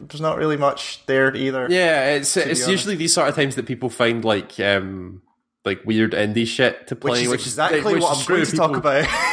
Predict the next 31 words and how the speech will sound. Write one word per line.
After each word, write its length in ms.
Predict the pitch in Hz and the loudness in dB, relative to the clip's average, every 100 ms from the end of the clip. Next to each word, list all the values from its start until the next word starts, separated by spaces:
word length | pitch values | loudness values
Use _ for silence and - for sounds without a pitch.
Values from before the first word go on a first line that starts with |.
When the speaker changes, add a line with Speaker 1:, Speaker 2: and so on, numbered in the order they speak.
| 831 659 | -4 -4
Speaker 1:
<laughs> 20 | |
Speaker 2:
Yeah, 220 | 165 147 | 0 2
I'm 140 | 151 160 | 2 2
also 240 | 147 160 | 2 2
gonna 140 | 151 135 | 2 2
talk 220 | 139 135 | 0 0
about 260 | 127 120 117 | 0 2 2
an 120 | 117 | 0
indie 120 | 117 | 0
game, 220 | 117 113 | 2 0
but 80 | 117 | 0
that's, 360 | 110 101 - - | -2 -2 -4 -4
uh, 520 | 120 113 107 104 101 - | 0 2 4 2 -2 -6
that's 200 | - 127 | -4 -2
kind 160 | - 156 | 0 2
of 160 | 135 117 | 2 2
the, 340 | 127 117 110 | 2 2 0
the, 360 | 113 101 113 117 | -4 -6 -8 0
their 160 | 127 120 | 2 4
moment 380 | 120 120 120 | 4 2 0
to 80 | - | -2
shine 440 | 110 120 113 113 113 | -2 2 4 2 0
is, 180 | 110 113 | -2 0
like, 240 | 110 92 - _ _ _ _ _ _ _ _ _ - | 0 -2 -10 _ _ _ _ _ _ _ _ _ -6
when, 320 | 120 113 110 123 | -2 0 0 0
when 140 | 131 | 2
all 160 | 127 127 | 2 2
the, 320 | 127 113 110 | 2 2 2
when 120 | 117 | 2
all 140 | 113 113 | 2 2
the, 520 | 113 107 104 101 101 | 0 0 0 -2 -6